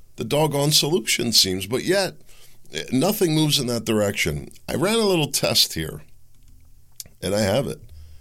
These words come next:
It's right in the show notes if you'd like to see it. I told you I've been playing around with A I. I've been working with it daily.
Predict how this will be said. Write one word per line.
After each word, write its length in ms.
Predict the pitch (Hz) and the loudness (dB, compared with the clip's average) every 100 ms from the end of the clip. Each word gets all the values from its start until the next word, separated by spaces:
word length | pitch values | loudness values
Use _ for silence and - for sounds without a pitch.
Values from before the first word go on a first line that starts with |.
| - | -16
It's 140 | - 101 | -6 -4
right 120 | 76 | -2
in 60 | |
the 80 | 120 | -2
show 220 | - 123 | 0 2
notes 280 | 113 78 76 | 2 0 -2
if 120 | 76 | -4
you'd 140 | 76 71 | -2 0
like 160 | 78 78 | 0 0
to 80 | |
see 240 | 69 - 71 | 0 2 0
it. 200 | 53 - - - - - - - - - - - - | -4 -12 -20 -20 -20 -18 -20 -20 -20 -20 -20 -18 -10
I 40 | - | -2
told 200 | 147 127 | 0 4
you 100 | 117 | 4
I've 80 | |
been 120 | 107 87 | 4 2
playing 260 | 113 98 | 0 2
around 260 | 95 90 90 | 4 4 4
with 100 | 85 | 2
A 200 | 82 85 | 4 4
I. 380 | 80 85 98 110 | 2 2 0 -2
I've 80 | |
been 140 | 131 123 | -2 0
working 280 | 117 120 92 | 0 0 2
with 140 | 90 | 2
it 260 | 76 58 - | 0 -2 -2
daily. 640 | 82 85 76 62 50 | 0 2 0 -2 -6